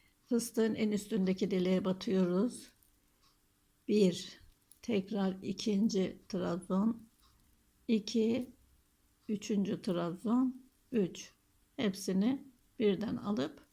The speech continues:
sıkıştırıyoruz. Bir tane daha yapalım. Bir. İki. Üç.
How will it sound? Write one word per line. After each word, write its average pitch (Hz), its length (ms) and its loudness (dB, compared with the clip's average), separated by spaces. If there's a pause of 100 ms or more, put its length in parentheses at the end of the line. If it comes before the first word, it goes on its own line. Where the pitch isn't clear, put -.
(160)
sıkıştırıyoruz. - 1000 -6 (4000)
Bir - 80 -20
tane 214 340 -2
daha 185 120 -2
yapalım. 233 520 -6 (2000)
Bir. 190 720 0 (1700)
İki. 240 680 0 (1800)
Üç. - 460 -4